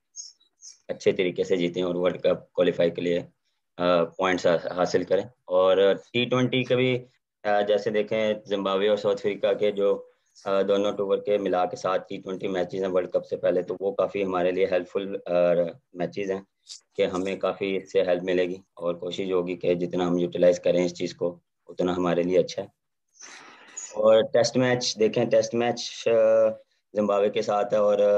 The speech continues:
अ, कोशिश यही होगी कि जो हम, अ, अ, टीम, अ, सिलेक्ट किए, नए लड़के हैं, नए लड़कों के लिए बहुत अच्छी opportunity है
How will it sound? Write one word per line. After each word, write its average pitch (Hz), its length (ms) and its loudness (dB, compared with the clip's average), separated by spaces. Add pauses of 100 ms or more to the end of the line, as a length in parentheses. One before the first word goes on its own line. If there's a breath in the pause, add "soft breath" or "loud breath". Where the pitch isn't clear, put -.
(680)
अ, 92 380 -2 (600)
कोशिश 104 300 -4
यही 113 180 -2
होगी 107 260 -2
कि 110 260 0
जो 104 320 0
हम, 98 460 -4 (260)
अ, 92 380 2 (640 soft breath)
अ, 95 80 0
टीम, 110 560 -4
अ, 110 40 -14 (140)
सिलेक्ट 101 520 -2
किए, 101 220 2
नए 101 320 0
लड़के 101 360 0
हैं, 101 120 0
नए 98 180 -2
लड़कों 98 380 -2
के 95 120 -4
लिए 95 200 -2
बहुत 95 300 0
अच्छी 95 320 -6
opportunity 92 760 -6
है 98 240 -4